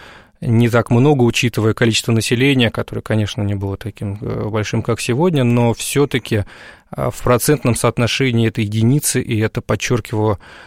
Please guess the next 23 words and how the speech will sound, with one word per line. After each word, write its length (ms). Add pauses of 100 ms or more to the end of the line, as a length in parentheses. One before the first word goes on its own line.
(200)
а, 240
высочайший 600
статус 320
награды. 420
То 120
есть 120
награда, 420
конечно, 380
не 220
была 260
девальвирована, 800
её 240
не 120
раздавали 580 (500)
налево 420
и 20
направо. 600
Это 500 (300)
единичные 680
акты, 200
подчёркивающие 920
её 160
значимость. 540